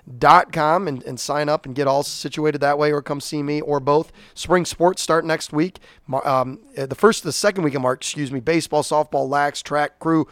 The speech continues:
golf, tennis. I'm sure I'm missing one, but very excited. So we're gonna make the transition. It doesn't seem like it 'cause we have a huge snowstorm coming this weekend, but spring sports are underway. And there's also a new opportunity, John. Girls flag football offering,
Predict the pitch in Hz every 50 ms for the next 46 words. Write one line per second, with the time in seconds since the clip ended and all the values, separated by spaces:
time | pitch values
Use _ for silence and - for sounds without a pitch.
0 | - _ _ - 143 147 147 131 - - - 156 156 147 - 143 139 - - 156
1 | 143 135 143 160 - - 160 151 151 151 151 151 143 - - - _ _ - 127
2 | 127 - - - 127 165 180 180 175 151 - - 160 165 165 165 143 - - -
3 | _ - - 135 135 139 139 139 160 165 - 165 - - 160 156 139 127 160 156
4 | - - 160 147 131 151 165 143 156 143 - - 247 269 269 214 170 160 160 147
5 | 185 180 151 139 135 147 143 135 135 156 175 143 - - - 170 185 190 175 -
6 | 165 151 143 127 139 139 143 139 135 - - 147 143 127 151 147 139 - - -
7 | - - - 110 - - - 160 156 147 - - - 156 156 147 - - - -
8 | - 131 135 135 135 131 - 139 131 131 131 131 135 139 139 135 - - - -
9 | _ - 185 208 208 196 202 196 - - - - 160 - - 214 208 208 208 208
10 | 202 196 - 185 - 208 202 185 165 160 131 151 147 151 151 - - - _ _
11 | - 131 143 160 175 190 190 - - - 165 165 170 170 - - - 170 165 -
12 | 170 156 - - 147 151 170 165 - 151 147 139 139